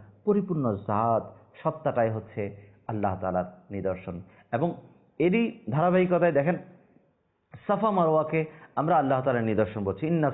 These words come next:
সাফা ওয়াল মারওয়াতা মিন শাআইরিল্লাহ", এটা কোরআন পাকের মধ্যে রয়েছে। তাহলে সাফা এবং মারওয়া দুইটা পর্বত মাত্র, এই দুটোকে আল্লাহ তাআলা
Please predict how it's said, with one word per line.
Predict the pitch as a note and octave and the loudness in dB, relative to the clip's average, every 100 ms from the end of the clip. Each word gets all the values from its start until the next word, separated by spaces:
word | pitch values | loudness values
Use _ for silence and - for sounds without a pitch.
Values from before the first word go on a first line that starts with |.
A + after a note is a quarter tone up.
| - | -2
সাফা | C3+ - B2 A#2+ A2+ - - - | -4 0 2 4 2 -6 -16 -2
ওয়াল | C#3+ B2+ | 0 2
মারওয়াতা | B2+ E3+ C3+ B2+ B2+ | 2 2 2 0 0
মিন | B2 G#2+ | 0 -2
শাআইরিল্লাহ", | - A#2+ C3 D3+ D3 A#2+ G#2+ F#2+ F#2 G#2 A2 A2 - - _ _ - - _ | 0 2 2 2 2 0 -2 -2 0 2 4 2 -6 -20 _ _ -14 -14 _
এটা | - F3+ F3 - - _ - | -2 0 0 -2 -14 _ -8
কোরআন | C#3+ C3+ G#2+ | -2 -2 0
পাকের | G#2+ G2+ | -2 -4
মধ্যে | F#2 F2+ | -4 -2
রয়েছে। | D#2 D2 - - - - - | 0 -2 -4 -14 -16 -16 -6
তাহলে | C#3+ F#3 F#3+ F#3 - | -2 0 -2 -6 -4
সাফা | A3 G3+ G#3+ G3+ | -4 0 2 2
এবং | E3+ F3+ | 2 0
মারওয়া | C3+ B2+ D3 | 2 2 2
দুইটা | D3+ F#3 A3+ - - - | 0 0 0 -2 -12 -2
পর্বত | C#3 A#2+ A2+ | 0 0 0
মাত্র, | G2+ F#2+ G#2 F#2+ - - _ - | -2 -2 -4 -4 -8 -20 _ 0
এই | G#3+ | 2
দুটোকে | A#3 A#3+ A#3 | 2 2 2
আল্লাহ | F3 F#3 F3+ | 2 2 2
তাআলা | D3+ C#3+ D#3 | 2 2 0